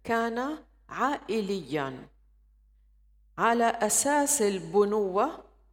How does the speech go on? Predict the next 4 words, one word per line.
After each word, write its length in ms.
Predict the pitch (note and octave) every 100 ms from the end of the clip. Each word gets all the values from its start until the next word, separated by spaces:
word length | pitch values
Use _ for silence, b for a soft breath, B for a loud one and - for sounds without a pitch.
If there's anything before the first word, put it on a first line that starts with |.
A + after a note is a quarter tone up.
| _
وليس 500 | F#3 F#3+ A#3+ C#4 -
على 360 | G3+ F#3 G#3 G3
أساس 880 | - F#3 F3+ G#3+ A3 A#3+ C4 -
اليتم." 1500 | - G#3 A3+ C4+ C4+ - _ _ F3 A#3+ C4+ A3 E3+ D3+ C3+